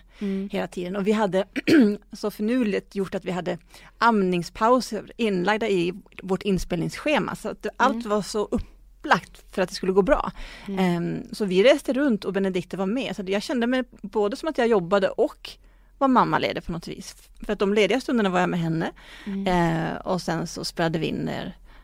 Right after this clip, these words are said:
Speaker 2: ja, det var dags för det helt enkelt.
Speaker 1: Mm.
Speaker 2: Det gick jättebra.
Speaker 1: Jag vet, jag pratade med Anna Brolin som också började spela in, eh, Biggest Loser bara åtta
Speaker 2: Ah.
Speaker 1: veckor efter att hon fick sin son.
Speaker 2: Just det.
Speaker 1: Och hon hade ju panik, hon ringde till sin stylist och så här:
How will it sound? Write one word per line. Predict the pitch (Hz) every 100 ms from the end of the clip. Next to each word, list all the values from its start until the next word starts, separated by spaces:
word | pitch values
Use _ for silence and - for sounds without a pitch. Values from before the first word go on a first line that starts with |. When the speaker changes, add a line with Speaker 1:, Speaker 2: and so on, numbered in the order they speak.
| - - - - -
Speaker 2:
ja, |
det | 196
var | 170
dags | - -
för | -
det | 185
helt | 196 -
enkelt. | - - - - - -
Speaker 1:
Mm. | 196 185 208
Speaker 2:
Det |
gick | 247 -
jättebra. | 202 190 262 - - - -
Speaker 1:
Jag | -
vet, | 220 220
jag | 220
pratade | 240 220 208
med | 190
Anna | 202 196
Brolin | 208 233 311 285
som | 233
också | 214 -
började | 254 277 254
spela | - 247 233
in, | 214 202 190 185 185
eh, | 180 175
Biggest | 170 196 196 208
Loser | 185 180 277 277
bara | - 208 190 165
åtta | - 196 170 175
Speaker 2:
Ah. |
Speaker 1:
veckor | 180 - 196
efter | 190 -
att | 170
hon | 254 311
fick | -
sin | 202 196
son. | - - 170 -
Speaker 2:
Just | 208 - -
det. | -
Speaker 1:
Och | - - 202
hon | 220 220
hade | 226
ju | 185
panik, | 185 226 226 214
hon | -
ringde | 202 190 175
till | 180
sin | 175 160
stylist | 165 170 196 - -
och | 180
så |
här: | 180